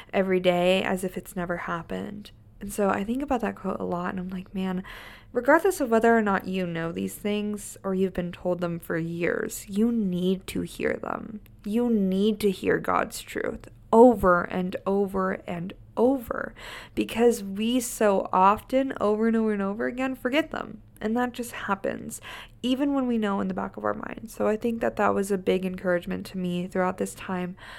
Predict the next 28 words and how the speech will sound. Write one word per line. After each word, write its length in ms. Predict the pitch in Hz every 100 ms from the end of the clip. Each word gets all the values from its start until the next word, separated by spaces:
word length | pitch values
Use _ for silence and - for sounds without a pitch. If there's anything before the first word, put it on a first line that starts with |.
| - -
of 120 | 220 202
hurt, 560 | - - 175 - - - - -
was 160 | 196
that 180 | 202 -
he 320 | 190 - 220
is 200 | 240 202
there. 460 | - 170 185 - 190 _ -
The 100 | 226
battle's 420 | - 233 262 247 -
already 440 | 196 226 214 196
won. 560 | 190 170 196 190 180 185 - - -
And 100 | 220
that's 140 | 226
something 260 | - 247 254
I 80 | -
can 180 | 214 214
rejoice 600 | 208 185 202 196 202 -
in, 320 | 233 247 240 - - -
and 100 | 208
can 60 |
be 100 | 214
glad 500 | 202 196 196 196 208 214
in, 240 | 214 220
and 140 | -
I 60 | 208
can 180 | 202 202
trust 460 | - - 214 -
in, 180 | 202 202